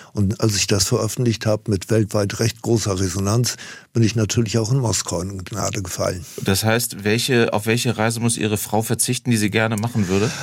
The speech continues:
Speaker 1: Ich, wir wollten immer gerne eine Ostseekreuzfahrt machen und da ist eine Station immer mit dem Schiff in Sankt Petersburg, dieser schönen Stadt, anlegen.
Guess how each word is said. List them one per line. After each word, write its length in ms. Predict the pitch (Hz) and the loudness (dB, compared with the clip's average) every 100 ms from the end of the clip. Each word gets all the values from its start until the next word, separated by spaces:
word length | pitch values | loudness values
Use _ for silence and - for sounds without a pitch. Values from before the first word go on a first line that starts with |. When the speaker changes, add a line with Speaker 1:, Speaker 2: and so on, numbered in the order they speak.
| - | 0
Speaker 1:
Ich, 220 | 147 107 | 2 4
wir 160 | 127 120 | 4 4
wollten 240 | 143 147 | 2 2
immer 180 | 143 135 | 2 4
gerne 280 | 127 131 120 | 2 2 0
eine 80 | |
Ostseekreuzfahrt 920 | - 139 - 107 87 107 107 - 117 117 | 0 0 2 0 0 0 0 0 -2 0
machen 460 | 131 120 151 139 | 0 2 2 0
und 160 | 135 - | 0 0
da 80 | 110 | 0
ist 100 | 104 | 0
eine 260 | 123 127 | 2 2
Station 580 | 117 - 101 - 123 123 | 2 0 0 2 4 4
immer 240 | 120 117 110 | 4 4 4
mit 160 | 107 | 2
dem 100 | 110 | 0
Schiff 240 | - 135 107 | 2 2 2
in 80 | |
Sankt 260 | 104 104 98 | -2 -2 -2
Petersburg, 640 | - 113 120 117 - 117 | 0 2 2 0 0 0
dieser 280 | 107 110 107 | 0 0 0
schönen 280 | - 117 117 | 2 2 2
Stadt, 240 | - 120 | 0 0
anlegen. 560 | - 127 110 120 117 | 0 2 4 4 2